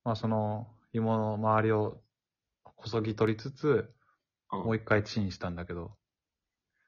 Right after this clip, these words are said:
Speaker 2: なるほどね。
Speaker 1: 全然硬くなんないわけよ。あ、硬いままなわけよ。
Speaker 2: うん。あー。
Speaker 1: うん。で、うわ、どう、どうしようと思って。
Speaker 2: うんうん。
Speaker 1: なんか違う皿に、その、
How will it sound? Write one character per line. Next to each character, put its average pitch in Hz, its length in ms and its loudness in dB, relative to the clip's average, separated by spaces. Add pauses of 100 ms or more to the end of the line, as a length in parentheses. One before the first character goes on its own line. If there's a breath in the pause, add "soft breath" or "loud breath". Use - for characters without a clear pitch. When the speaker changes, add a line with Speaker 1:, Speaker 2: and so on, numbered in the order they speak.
(140)
Speaker 2:
な 101 100 -12
る 90 80 -6
ほ 87 60 -6
ど 87 140 -10
ね。 101 180 -10 (280)
Speaker 1:
全 123 120 10
然 113 640 2 (100)
硬 117 220 0
く 110 60 2
な 95 100 2
ん 98 60 -2
な 101 80 0
い - 20 -2
わ 90 120 -6
け - 100 -14
よ。 90 100 -8 (880 loud breath)
あ、 101 120 8
硬 110 200 8
い 113 40 12
ま 113 100 8
ま 113 120 6
な 98 60 6
わ 92 100 0
け - 80 -2
よ。 90 160 -4 (400)
Speaker 2:
う 104 40 -2
ん。 - 40 -2
あ - 20 -
ー。 92 460 -2 (500 soft breath)
Speaker 1:
う 98 60 2
ん。 90 420 -4
で、 95 80 -2
う 98 100 0
わ、 92 300 -2
ど 107 220 4
う、 120 80 2
ど 120 160 6
う 123 40 6
し - 160 -2
よ 87 140 -2
う 87 60 -8
と 90 80 -6
思 87 140 -4
っ - 20 -10
て。 - 320 -10 (580)
Speaker 2:
う 95 60 -8
ん - 20 -6
う - 20 -10
ん。 85 240 -18 (840)
Speaker 1:
な 104 120 -2
ん 95 40 -6
か - 60 -8
違 131 260 6
う 139 60 8
皿 131 260 6
に、 127 260 4
そ 98 160 -2
の、 92 280 -2